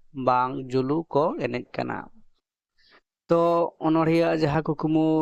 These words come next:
ᱡᱟᱦᱟᱸ ᱢᱤᱫᱴᱟᱝ ᱞᱟᱹᱭᱫᱟ ᱵᱟᱦᱟ ᱫᱟᱨᱮ ᱨᱚᱦᱚᱭ ᱠᱟᱫᱟᱭ, ᱛᱚ, ᱵᱟᱦᱟ ᱫᱟᱨᱮ ᱥᱮ ᱢᱮᱱ ᱱᱚᱝᱠᱟᱱᱟᱜ ᱡᱟᱦᱟᱱ ᱡᱤᱱᱤᱥ ᱡᱩᱫᱤ ᱵᱚᱱ ᱟᱨᱡᱟᱣ ᱞᱮᱠᱷᱟᱱ, ᱚᱱᱟ ᱢᱤᱫᱴᱟᱝ ᱟᱵᱚᱣᱟᱜ ᱟᱸᱥ ᱥᱮ ᱠᱩᱠᱢᱩ ᱛᱟᱦᱮᱱ ᱜᱮᱭᱟ, ᱡᱟᱦᱟᱱᱟᱜ ᱠᱟᱱᱟ ᱛᱟᱭᱚᱢ ᱫᱟᱨᱟᱢ ᱦᱩᱭ ᱨᱮᱱᱟᱜ ᱥᱮ ᱧᱟᱢ ᱨᱮᱱᱟᱜ ᱡᱟᱦᱟᱸ ᱟᱸᱥ᱾ ᱚᱱᱠᱟᱜᱮ ᱱᱚᱰᱮ ᱚᱱᱚᱲᱦᱤᱭᱟᱹ ᱢᱮᱱᱮᱫ ᱠᱟᱱᱟ,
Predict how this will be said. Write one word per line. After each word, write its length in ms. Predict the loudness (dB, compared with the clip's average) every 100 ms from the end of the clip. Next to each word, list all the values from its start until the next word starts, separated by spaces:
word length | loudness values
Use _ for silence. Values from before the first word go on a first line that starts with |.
| 2
ᱡᱟᱦᱟᱸ 220 | 2 2
ᱢᱤᱫᱴᱟᱝ 320 | 2 2 2 2
ᱞᱟᱹᱭᱫᱟ 260 | 2 2 2
ᱵᱟᱦᱟ 200 | 2 2
ᱫᱟᱨᱮ 200 | 2 0
ᱨᱚᱦᱚᱭ 320 | -2 -4 -6 -6
ᱠᱟᱫᱟᱭ, 320 | -8 -8 -8 -8
ᱛᱚ, 120 | -8
ᱵᱟᱦᱟ 240 | -6 -6 -6
ᱫᱟᱨᱮ 320 | -8 -10 -10
ᱥᱮ 120 | -10
ᱢᱮᱱ 180 | -10 -8
ᱱᱚᱝᱠᱟᱱᱟᱜ 440 | -10 -10 -10 -10 -10
ᱡᱟᱦᱟᱱ 220 | -10 -10
ᱡᱤᱱᱤᱥ 320 | -10 -10 -12 -14 -20 _ _ _ _ -14
ᱡᱩᱫᱤ 140 | -10
ᱵᱚᱱ 180 | -6 -6 -4
ᱟᱨᱡᱟᱣ 400 | -4 -2 -2 -2
ᱞᱮᱠᱷᱟᱱ, 240 | -2 -2 -2
ᱚᱱᱟ 160 | -4
ᱢᱤᱫᱴᱟᱝ 240 | -6 -4 -2
ᱟᱵᱚᱣᱟᱜ 280 | 2 2 2
ᱟᱸᱥ 200 | 0 0
ᱥᱮ 100 | -6
ᱠᱩᱠᱢᱩ 360 | -6 -2 -2
ᱛᱟᱦᱮᱱ 280 | 0 0 2 2
ᱜᱮᱭᱟ, 200 | 0 -2
ᱡᱟᱦᱟᱱᱟᱜ 440 | -2 -2 -2 -4 -6 -6
ᱠᱟᱱᱟ 220 | -2 0
ᱛᱟᱭᱚᱢ 260 | 2 2 2
ᱫᱟᱨᱟᱢ 280 | 2 2 0 -4 -8 -20 _ _ _ _ -8
ᱦᱩᱭ 260 | 0 2 2
ᱨᱮᱱᱟᱜ 240 | 2 0 0
ᱥᱮ 120 | 0 0
ᱧᱟᱢ 300 | 2 2 2
ᱨᱮᱱᱟᱜ 240 | 2 2 2
ᱡᱟᱦᱟᱸ 160 | 2 2
ᱟᱸᱥ᱾ 260 | 2 0 -6 -10 -14 _ -14
ᱚᱱᱠᱟᱜᱮ 500 | -2 -2 2 2 2
ᱱᱚᱰᱮ 180 | 2 2
ᱚᱱᱚᱲᱦᱤᱭᱟᱹ 480 | 2 2 0 2 2
ᱢᱮᱱᱮᱫ 320 | 2 2 0 -2
ᱠᱟᱱᱟ, 220 | 0